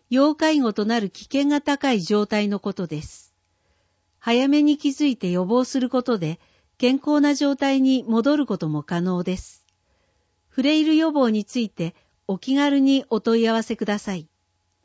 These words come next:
フレイル簡易チェックの表があります。一から五まで項目があり、それぞれにチェック欄があります。一、六ヶ月間で体重が二、三キログラム以上減っ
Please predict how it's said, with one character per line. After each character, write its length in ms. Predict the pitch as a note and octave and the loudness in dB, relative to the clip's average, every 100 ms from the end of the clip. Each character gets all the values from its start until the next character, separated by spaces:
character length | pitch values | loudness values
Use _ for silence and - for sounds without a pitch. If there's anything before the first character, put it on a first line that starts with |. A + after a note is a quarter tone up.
| _ _ _ _ _ _ _ _ _ _ _ | _ _ _ _ _ _ _ _ _ _ _
フ 160 | - B3+ | -6 0
レ 180 | D4 | 2
イ 40 | D#4 | 2
ル 160 | D4+ | 0
簡 220 | D4 C4+ C#4 | 0 0 2
易 180 | C#4+ | 0
チ 140 | C#4 D4+ | 0 -4
ェ 20 | |
ッ 60 | C#4+ | -6
ク 100 | - | -6
の 100 | F3 | -6
表 340 | E3 A3 G#3 | -2 -2 -2
が 80 | G3+ | -2
あ 80 | G3 | -4
り 100 | F#3 | -4
ま 160 | F#3 G3+ | -6 -8
す。 300 | - _ _ _ _ _ _ _ _ _ _ _ _ _ _ - | -14 _ _ _ _ _ _ _ _ _ _ _ _ _ _ -10
一 220 | A#3+ - | -10 -6
か 140 | - | -2
ら 160 | D4+ B3+ | 0 2
五 120 | C4 | 0
ま 140 | A#3+ G3 | 0 -2
で 160 | E3 | -4
項 260 | D#3 A#3 A3 | -4 -2 0
目 280 | A3 A3 G#3+ | -2 -4 -4
が 100 | G#3+ | -2
あ 80 | |
り、 220 | G3+ C#3+ - _ | -2 -6 -10 _
そ 160 | - C#4 | -6 -2
れ 140 | D4 | 0
ぞ 100 | D4+ | 0
れ 160 | B3+ G3+ | 0 0
に 260 | E3+ E3+ E3 | 0 -4 -6
チ 140 | - A3+ | 0 0
ェ 40 | |
ッ 40 | A3 | 0
ク 140 | D4+ | -2
欄 180 | C4 F3 | -2 -2
が 140 | D3 | -4
あ 40 | C#3+ | -6
り 120 | C#3+ | -8
ま 160 | D3 | -8
す。 240 | E3 - _ _ _ _ _ _ _ _ _ _ - | -12 -18 _ _ _ _ _ _ _ _ _ _ -10
一、 540 | A3 - - A#3 A#3 _ _ - | -8 -8 -8 -6 -6 _ _ -10
六 200 | G#3 A3+ | -2 -2
ヶ 180 | - D4 | 0 0
月 220 | D#4 D4+ | 0 -2
間 260 | - A3 F#3 | -4 -2 0
で 180 | F3 F3 | -2 -4
体 340 | - B3 B3 | -4 -2 -2
重 220 | A#3 B3 | 0 -2
が 260 | A#3+ A#3 G#3 | 0 0 -2
二、 160 | G3+ | -4
三 260 | G3 C4+ C#4+ | -2 0 0
キ 120 | D4 | 2
ロ 100 | C#4+ | 0
グ 140 | C#4 C#4+ | 2 2
ラ 100 | C#4 | 2
ム 140 | C#4 | 2
以 120 | C#4+ | 2
上 220 | C4 G3 | 0 -2
減 200 | D#3 | -2
っ 20 | C#3 | -6